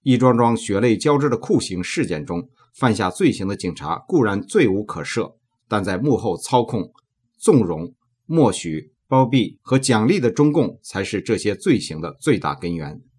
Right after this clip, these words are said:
正是中共指使警察对法轮功学员随意虐待凌辱、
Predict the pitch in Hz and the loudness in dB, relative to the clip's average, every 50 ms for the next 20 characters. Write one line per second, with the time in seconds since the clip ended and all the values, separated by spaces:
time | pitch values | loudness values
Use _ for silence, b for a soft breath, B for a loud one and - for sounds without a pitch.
0 | _ _ _ _ _ _ _ _ _ _ _ _ _ _ _ - 151 139 131 131 | _ _ _ _ _ _ _ _ _ _ _ _ _ _ _ 4 6 6 6 6
1 | 131 127 151 151 147 143 143 123 - - 143 143 - 127 127 127 - 104 95 90 | 4 4 6 6 6 8 6 6 4 2 0 2 2 0 -2 -2 -2 -4 -2 -2
2 | 92 98 117 131 - 151 139 - - 117 110 113 139 160 156 190 190 180 - 123 | -2 -2 -2 0 2 2 0 2 2 2 4 4 2 2 2 2 0 2 2 0
3 | 107 104 107 - - - 104 120 143 139 123 139 185 185 127 92 120 104 90 87 | 0 0 -2 -4 -2 0 0 2 4 4 2 2 2 2 2 2 2 0 -2 -2
4 | 85 95 135 190 175 104 78 64 - | 0 0 0 0 0 -2 -4 -6 -10